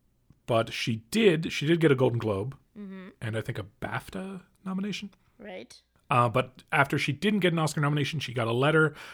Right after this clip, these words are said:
Speaker 1: from a fan saying, "You were robbed."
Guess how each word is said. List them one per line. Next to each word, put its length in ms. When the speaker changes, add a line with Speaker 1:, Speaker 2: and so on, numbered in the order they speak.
Speaker 1:
from 300
a 60
fan 520
saying, 500
"You 220
were 180
robbed." 540